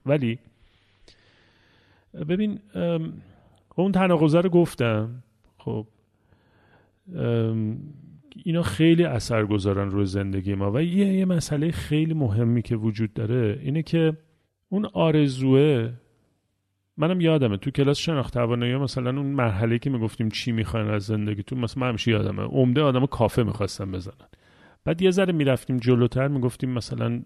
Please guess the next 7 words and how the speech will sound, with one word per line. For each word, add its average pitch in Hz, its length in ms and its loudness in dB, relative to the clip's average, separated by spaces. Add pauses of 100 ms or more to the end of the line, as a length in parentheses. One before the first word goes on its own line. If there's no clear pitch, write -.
(120)
معنای 113 500 2
زندگی 107 560 2
تو - 140 -2
چی - 340 -2
می‌بینی، 104 400 0
چطور 107 460 2
می‌بینی 107 720 0